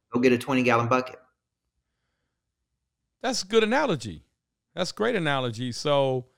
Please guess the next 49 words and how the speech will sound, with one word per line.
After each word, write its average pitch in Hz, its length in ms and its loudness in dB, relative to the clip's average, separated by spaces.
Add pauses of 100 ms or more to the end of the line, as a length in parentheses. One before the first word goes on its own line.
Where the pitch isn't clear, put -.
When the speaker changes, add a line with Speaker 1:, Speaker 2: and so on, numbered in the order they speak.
(800)
Speaker 2:
for 190 80 0
those 240 280 6
of 226 60 0
you 233 180 2
that, 196 120 4
out 202 240 6
there 196 220 4
that 170 160 4
are 147 100 4
struggling, 170 840 0
and 147 120 -2
I 175 120 2
know 175 260 2
a - 20 2
lot 147 240 2
of 139 80 -4
you 131 60 -6
guys, 120 400 -4
man, 123 220 -6
I 143 100 -2
talk 139 300 -4
to 127 80 -16
a 123 40 -4
lot 123 160 -2
of 120 60 -6
you 110 60 -8
guys 117 240 -4
that 110 60 -12
say, 127 180 -6
"Money's 127 380 -4
not 123 220 -4
that 120 140 -4
important 117 500 -8
to 123 180 -6
me." 117 260 -8 (640)
And 139 360 -4
look, 127 260 0
Speaker 1:
Mm. - 60 -14
Speaker 2:
I 139 100 -2
see 180 220 -6
you 165 180 -4
going 151 260 0
out 143 220 0
here 135 480 -2 (680)
working 156 420 -2
forty 151 480 -2
hours 135 420 0
a 120 40 -2
week, 131 400 -4